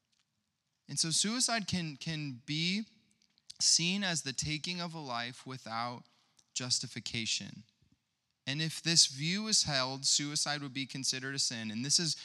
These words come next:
important. Please do not miss this. If you're not listening right now, please listen right in this moment. But the question is this, "But is this a sin that can never be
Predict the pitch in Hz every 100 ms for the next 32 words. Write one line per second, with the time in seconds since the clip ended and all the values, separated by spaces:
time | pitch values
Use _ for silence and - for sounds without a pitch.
0 | - 156 - 156 147 160 - 156 135 135
1 | 135 117 113 110 - 101 101 - 117 135
2 | 135 143 135 127 151 139 131 123 117 110
3 | - 127 110 110 - 107 107 107 107 104
4 | 101 98 107 - _ _ _ _ _ _
5 | _ _ _ - 139 120 175 175 - 180
6 | 151 127 117 107 107 135 156 - 151 160
7 | 147 143 151 156 - 131 - 139 131 127
8 | - - 123 110 107 110 101 107 104